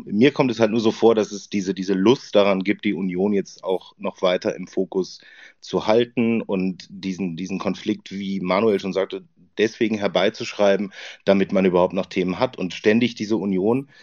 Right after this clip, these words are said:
insgesamt als so getrieben dargestellt wird. Ja? Und wenn ich aber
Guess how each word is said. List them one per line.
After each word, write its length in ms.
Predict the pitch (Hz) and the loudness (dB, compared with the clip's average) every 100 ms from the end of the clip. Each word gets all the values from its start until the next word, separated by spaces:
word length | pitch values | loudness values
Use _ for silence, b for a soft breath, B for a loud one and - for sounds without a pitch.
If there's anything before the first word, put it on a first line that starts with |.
| B B _ | B B _
insgesamt 580 | 117 120 - 117 113 110 | -4 -4 -4 0 0 2
als 240 | 104 - | -4 -4
so 220 | - 110 101 | -4 -4 -2
getrieben 680 | 107 - - 151 170 90 | -6 -6 -8 -6 -2 0
dargestellt 720 | 78 73 73 76 - 76 71 | 2 0 -2 -6 -8 -8 -8
wird. 280 | - 73 - | -14 -16 -14
Ja? 180 | - 110 | -2 0
Und 400 | 123 92 90 - | 0 -2 -6 -10
wenn 460 | 87 92 90 90 - | _ -2 0 -2 -8
ich 260 | - - - | -12 -12 -6
aber 440 | 82 85 82 - | 0 0 0 -4